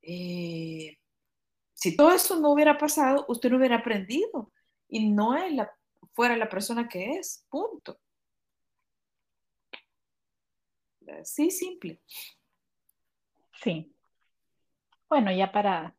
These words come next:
Speaker 2: para cerrar este episodio, porque les cuento, la siguiente semana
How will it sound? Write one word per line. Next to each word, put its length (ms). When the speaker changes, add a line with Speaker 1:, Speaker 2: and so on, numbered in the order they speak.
Speaker 2:
para 240
cerrar 440
este 240
episodio, 480
porque 420
les 300
cuento, 520
la 220
siguiente 560
semana 600